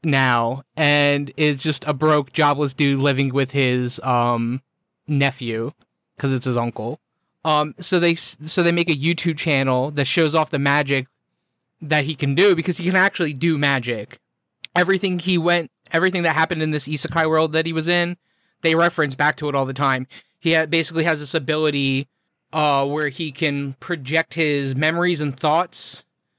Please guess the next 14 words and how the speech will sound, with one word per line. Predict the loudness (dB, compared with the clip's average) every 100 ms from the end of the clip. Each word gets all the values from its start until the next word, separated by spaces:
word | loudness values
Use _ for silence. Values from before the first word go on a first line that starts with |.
| _ _
on | -2
basically, | 0 0 -2 0 2
like, | 2 0 -2 -8 _ _ -14
a, | -8 -4
a | -2
T | 0 0
V | 0
screen, | 0 0 -2 0 0
mo-, | 0 -2 -6 -8
pretty | -6 -4
much | -4 -2
what | -2
it | 0
is. | 0 0 -2 -6